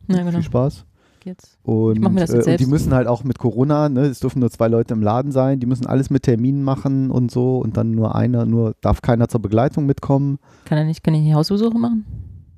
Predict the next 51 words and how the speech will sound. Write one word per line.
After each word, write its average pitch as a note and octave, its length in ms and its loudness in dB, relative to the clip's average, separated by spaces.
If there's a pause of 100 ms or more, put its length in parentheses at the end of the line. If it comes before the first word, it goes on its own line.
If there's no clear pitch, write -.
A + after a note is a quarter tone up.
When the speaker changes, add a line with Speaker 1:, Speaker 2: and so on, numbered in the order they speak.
(300)
Speaker 2:
Nee, F#2 340 2
du F2+ 100 2
hast F2 140 0
ja G2+ 80 4
da F2+ 140 2
den, F2+ 340 0
die, F2 180 -4
die, F2+ 140 -4
die, - 160 -8
Speaker 1:
Ja, E2+ 80 2
stimmt, - 260 0
Speaker 2:
weiß G2 120 0
nicht, G2 200 0
Speaker 1:
ja. F#2 80 -2
Speaker 2:
diese E2+ 320 -4
Gerätschaften F#2 840 -2
und F2 280 -4
alles. F#2+ 120 -4
Das F2 160 -12
muss G#2 120 0
ja - 80 2
alles G#2 300 0
desinfiziert, - 580 -4
so C3 200 0
schon G2+ 200 0
desinfiziert G2 560 -2
ohne F#2 200 0
Speaker 1:
Ja, E2 40 -2 (100)
Speaker 2:
Ende G2 120 2
Speaker 1:
ist F#2 100 0
Speaker 2:
und F#2+ 100 0
Speaker 1:
richtig. F2+ 80 -4
Speaker 2:
so F#2 200 0
und, F2 320 -2
äh, F2 300 -8 (920)
keine F2+ 380 0
Ahnung. G#2 300 0
Ich F#2 100 -4
hatte D3 220 0
eigentlich D#3 300 -2
irgendwie E3 300 -2
die C#3+ 180 -2
Idee, D3+ 380 2
äh, B2 280 2
man A#2 200 -2
müsste B2+ 220 -4
dann B2 80 2
mal B2 120 2
irgendwie C3 180 -4
so A#2+ 60 2
ein, A#2+ 100 2